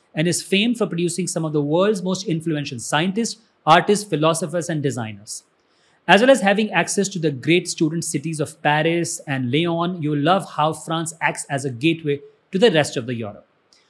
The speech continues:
Top universities in France are the University of P S L, École Polytechnique, Sciences Po Paris, University of Paris, H E C Paris, and many others. France is especially known for its top M I M program, that is Masters in Management,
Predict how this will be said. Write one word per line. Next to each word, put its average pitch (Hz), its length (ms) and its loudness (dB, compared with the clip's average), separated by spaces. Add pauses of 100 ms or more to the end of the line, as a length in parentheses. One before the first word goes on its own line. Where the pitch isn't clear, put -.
(220)
Top 233 200 8
universities 208 520 4
in 165 120 0
France 156 500 -2
are 147 200 2
the 135 100 -6
University 147 440 -4
of - 100 -12
P 185 160 2
S 196 180 0
L, 156 280 0 (100)
École 143 540 -2
Polytechnique, 160 720 -2
Sciences 127 480 -6
Po 123 160 -8
Paris, 185 460 0 (340)
University 151 400 0
of - 120 -8
Paris, 185 360 2 (100)
H 180 220 2
E 208 40 0
C 202 180 -2
Paris, 151 360 0
and 151 180 -2
many 131 240 -4
others. - 380 -14 (460)
France 254 320 6
is 269 100 2
especially 202 460 2
known 170 320 0
for 175 120 0
its 160 140 -4
top 185 440 2
M 160 160 2
I 165 100 2
M 156 160 0
program, 160 440 2
that 127 140 -4
is 123 80 -4
Masters 135 420 -6
in 127 100 -6
Management, 135 500 -4